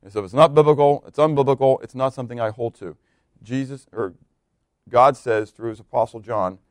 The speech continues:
that Jesus Christ is a propitiation for the sins of the whole world. And you gotta do a whole lot of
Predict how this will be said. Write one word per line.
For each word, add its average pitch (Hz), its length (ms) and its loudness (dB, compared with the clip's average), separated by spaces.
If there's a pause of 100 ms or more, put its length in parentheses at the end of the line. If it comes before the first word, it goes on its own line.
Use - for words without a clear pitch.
(420)
that 107 260 -8
Jesus 123 280 -12
Christ 120 300 -6
is 98 100 -20
a 98 40 -20
propitiation 110 580 -14
for 104 140 -20
the 104 80 -12
sins 107 280 -18
of 95 160 -6
the 95 180 -8 (1000)
whole 113 160 -6
world. 85 260 -6 (320)
And 107 140 -18
you 110 60 -14
gotta 107 240 0
do 110 180 -6
a 95 60 -4
whole 127 240 -12
lot 123 220 2
of 107 160 -2